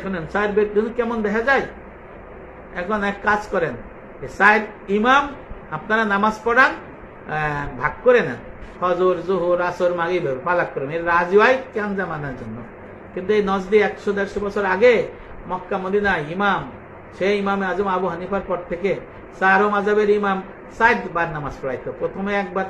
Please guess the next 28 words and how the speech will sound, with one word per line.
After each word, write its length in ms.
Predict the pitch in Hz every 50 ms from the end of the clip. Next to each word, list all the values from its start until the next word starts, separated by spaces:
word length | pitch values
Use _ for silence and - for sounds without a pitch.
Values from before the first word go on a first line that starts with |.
| - 190
জামাত 240 | 175 185 190 202 196 -
করে 180 | - 196 190 180
গেছে, 320 | 180 170 175 208 214 208 - - -
আবার 300 | - 185 196 190 202 190
জামাত 180 | 180 190 185 175 - 185
করেছে। 220 | 185 180 175 208
অনেকে 260 | 208 214 226 214 233
বলে 240 | 226 233 226 233 226
যে 260 | 233 240 240 233 - - - - - - -
একবার 440 | 190 208 220 214 214 220 240 233 233
নামাজে 480 | 226 226 220 226 226 226 226 233 226
মসজিদে 400 | 214 214 208 202 - 226 220 240
জামাত 300 | 214 220 214 214 220 220 220 -
পড়াইলে, 560 | 233 226 240 247 254 269 277 254 202 175 - - - - - - - - -
আহ, 400 | 170 170 175 175 170 170 - 180
আবার 240 | 196 196 214 214 196
জামাত 240 | 214 208 202 202 196 -
করা 140 | 208 208 190
যায় 200 | 180 165 156 147
না, 80 | 147 160
এটা 180 | - 208 208 - 156
ডাহা 560 | 190 185 185 - 185 180 175 165 160 156 147
মিথ্যে 300 | 151 147 - - - 135 120 -
কথা। 200 | 117 - - 110 107 - - - - - - - - - - - - - - - - - - - - - - - - - - - - - - - - 175
শর্ত 340 | 165 160 - - - -
হলো 520 | 240 220 226 240 240 269 277 302 339 339 339 - - - - - - - - - - - - - - -
ওই 340 | - 196 208 226 240 247 247
মসজিদ 360 | 220 208 208 202 - - 220